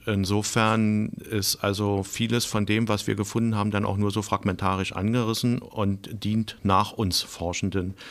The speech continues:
dann als Einstieg in eine ausführlichere Recherche. Kollege Blum hatte die dezentralen Signaturen eher über Schlagworte durchforstet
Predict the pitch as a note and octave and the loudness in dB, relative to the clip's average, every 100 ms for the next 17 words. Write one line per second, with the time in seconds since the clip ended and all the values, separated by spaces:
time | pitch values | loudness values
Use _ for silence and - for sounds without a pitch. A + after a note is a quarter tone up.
0 | - - F2+ F#2 F2+ - F#2 F#2 - F#2+ | -18 -6 -4 -2 -4 -4 -4 -4 -2 -4
1 | - F2+ F2 F2+ F2 F#2 - F#2+ F2+ F2 | -2 -4 -2 -2 -2 -2 -2 -2 0 -2
2 | E2 D#2+ D#2+ D#2+ D#2 E2 D#2 - - - | -2 -2 -4 -4 -4 -6 -6 -10 -20 -14
3 | - F2+ G2 F#2 G2 A2+ G#2 G2+ G2+ G2 | -6 -2 0 0 2 2 2 2 2 0
4 | G2 F2+ - - A2 A2 C#3+ B2+ A#2+ A#2+ | 0 -4 -6 -2 -2 2 2 2 2 2
5 | A#2+ A#2 A#2+ A2+ A#2+ A#2 A2 G2 G2 F#2+ | 2 2 0 0 0 -2 0 0 0 0
6 | F2 E2+ G#2 B2+ - D3 C#3+ D3 C#3 C3 | -2 0 2 0 2 0 2 0 0 -2
7 | C3 B2+ - C3+ | 0 0 0 -2